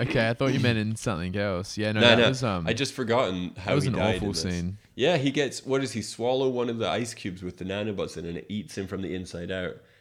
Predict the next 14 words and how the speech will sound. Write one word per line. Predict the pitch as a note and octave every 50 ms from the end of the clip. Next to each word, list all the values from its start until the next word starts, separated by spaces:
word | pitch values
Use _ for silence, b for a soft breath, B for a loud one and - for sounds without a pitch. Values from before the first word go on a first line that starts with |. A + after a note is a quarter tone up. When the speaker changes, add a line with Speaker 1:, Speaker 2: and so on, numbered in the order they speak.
| b b
Speaker 2:
And | - G2 G2
there's, | G2 - -
like, | - G3+ G3 - - - _ _ _ _ _ _ _ _ _ _ _ _ _ _ _ _ _ - -
a | G#2+
lot | A2 B2 C3 B2
of | B2
Speaker 1:
'Cause | A#2+ B2+
he's | B2 A#2+
Speaker 2:
him | A#2
Speaker 1:
just | - -
Speaker 2:
just | G#2 C3+
Speaker 1:
like, | B2+ A#2+ A2+ F#2+ F2
"No." | A2+ A#2 B2 C#3+ D#3 F3 F3 F3+ F3+ F3+ F3 F3 F3 F3 F3 F3 F3 E3+ E3+ E3+ E3+ E3+
Speaker 2:
Yeah, | E3 E3 E3 E3 D#3+ D#3 C#3+ A#2+ G2 F#2